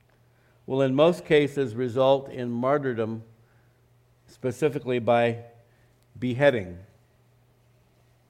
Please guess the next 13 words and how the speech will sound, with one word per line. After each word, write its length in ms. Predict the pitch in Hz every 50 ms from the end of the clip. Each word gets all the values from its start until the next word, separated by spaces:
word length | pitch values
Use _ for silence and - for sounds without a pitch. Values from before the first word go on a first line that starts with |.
| _ _ _ _ _ _ _ _ _ _ _ _ _ _ _ _ _ _ _ _ _ _ _ _ _ _ _ _ _ _ _ _ _ _ _
The 100 | - 123
souls 420 | - - 180 196 214 233 226 175 185
of 100 | 185 165
those 240 | 190 190 202 185
who 60 | 160 190
have 80 | 165
been 160 | 160 165 156
beheaded 480 | 151 151 143 151 165 175 185 202 185 151
for 120 | - 165
their 160 | 143 143 143 139
witness 420 | 139 165 180 180 180 175 170 -
to 80 | - 185
Jesus. 580 | 160 143 143 135 127 110 123 127 127 - -